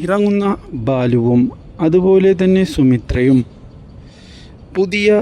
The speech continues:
നീക്കങ്ങളുമായി എത്തുകയാണ്. അമ്മയെ ചെന്ന് കാണുന്ന ഭാഗ്യ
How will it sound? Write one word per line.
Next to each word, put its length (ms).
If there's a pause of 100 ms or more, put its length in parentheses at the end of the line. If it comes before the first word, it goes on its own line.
(260)
നീക്കങ്ങളുമായി 840
എത്തുകയാണ്. 580 (1200)
അമ്മയെ 300 (120)
ചെന്ന് 280
കാണുന്ന 380 (480)
ഭാഗ്യ 420